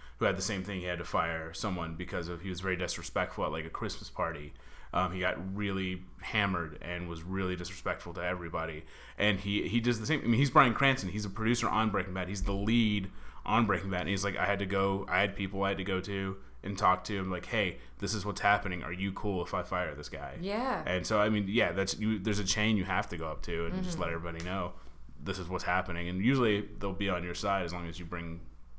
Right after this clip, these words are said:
Speaker 1: a proper f-, ba-, ba-, uh,
Speaker 2: Oh, I had a
Speaker 1: face
Speaker 2: list
Speaker 1: for
Speaker 2: of
Speaker 1: it,
Speaker 2: what
Speaker 1: you
Speaker 2: that
Speaker 1: know?
Speaker 2: guy was doing
Speaker 1: Yeah.
Speaker 2: wrong. <laughs>
Speaker 1: <laughs> So,
Speaker 2: Anyway.
Speaker 1: so real quick, just real, I just wanna, so if you have, like, three people that are right for a role,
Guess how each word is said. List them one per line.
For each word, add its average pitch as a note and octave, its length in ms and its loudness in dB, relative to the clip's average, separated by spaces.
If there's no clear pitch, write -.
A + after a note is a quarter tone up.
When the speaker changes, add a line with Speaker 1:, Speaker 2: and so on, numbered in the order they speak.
Speaker 1:
a F#2 100 0
proper F#2 320 2
f-, - 160 -8
ba-, G2+ 280 -4
ba-, G#2 340 0
uh, - 140 2
Speaker 2:
Oh, G#3+ 40 6
I G#3+ 100 8
had A#3+ 140 10
a G3+ 40 10
Speaker 1:
face G3 100 4
Speaker 2:
list B3+ 200 6
Speaker 1:
for - 120 4
Speaker 2:
of - 60 0
Speaker 1:
it, - 20 0
Speaker 2:
what F#3+ 100 4
Speaker 1:
you F#3+ 60 0
Speaker 2:
that F#3+ 120 4
Speaker 1:
know? F3+ 40 0
Speaker 2:
guy F3+ 180 4
was F#3 140 0
doing A3+ 300 8
Speaker 1:
Yeah. A#3+ 140 12
Speaker 2:
wrong. G#3+ 220 10
<laughs> E4 1000 10
Speaker 1:
<laughs> - 120 -4
So, - 140 8
Speaker 2:
Anyway. G#3 360 8
Speaker 1:
so E3 180 8
real G3 200 12
quick, G#3+ 260 8
just C3+ 180 2
real, D#3+ 280 10
I A#2+ 80 10
just C3+ 160 6
wanna, B2 340 8
so C#3 240 12
if C3 220 8
you E3 80 8
have, G#3 120 10
like, D#3 140 8
three F3 320 6
people D3 300 6
that A2 100 8
are G#2 80 8
right G2+ 240 8
for G#2 140 6
a F#2+ 80 4
role, - 320 0